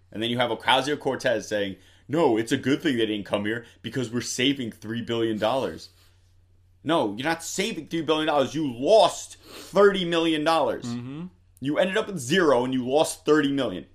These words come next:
Speaker 1: That's what happened.
Speaker 2: Yeah.
Speaker 1: So when Cu-, even Andrew Cuomo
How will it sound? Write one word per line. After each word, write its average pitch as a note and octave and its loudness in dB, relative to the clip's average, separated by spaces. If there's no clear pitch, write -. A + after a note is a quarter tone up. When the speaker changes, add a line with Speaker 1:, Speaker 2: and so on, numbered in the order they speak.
Speaker 1:
That's E3+ 4
what D#3+ -2
happened. D#3 -6
Speaker 2:
Yeah. - -16
Speaker 1:
So F3 -2
when E3+ -2
Cu-, - -14
even A#3 -6
Andrew F#3+ -4
Cuomo D#3+ 2